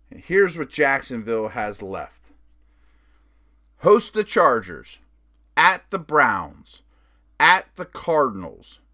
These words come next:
home versus the Colts, home versus Seattle,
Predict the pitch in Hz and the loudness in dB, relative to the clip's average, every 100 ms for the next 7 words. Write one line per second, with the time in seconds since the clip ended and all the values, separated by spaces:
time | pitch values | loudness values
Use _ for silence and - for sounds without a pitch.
0 | _ _ _ _ _ _ 151 180 214 190 | _ _ _ _ _ _ 0 2 2 -2
1 | 185 185 - 160 - - 180 120 - _ | -2 -4 -4 -12 -12 -6 0 0 -2 _
2 | - - _ _ _ _ _ _ 127 139 | -20 -20 _ _ _ _ _ _ -4 -2
3 | 147 135 160 165 - 214 214 220 185 123 | -2 -4 -2 -2 -4 -10 0 4 4 2
4 | - - | -4 -20